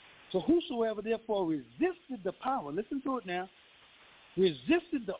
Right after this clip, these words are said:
ordinance of God, and they that resist shall receive themselves damnation. Get mad at Trump if you want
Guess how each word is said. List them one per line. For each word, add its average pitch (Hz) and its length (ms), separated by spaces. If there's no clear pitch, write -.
ordinance 233 420
of 170 160
God, 226 440
and 180 320
they 233 180
that 254 180
resist 202 540
shall 220 180
receive 233 760
themselves 185 760
damnation. 151 420
Get 175 240
mad 165 220
at 156 60
Trump 185 200
if 135 160
you 151 100
want 156 160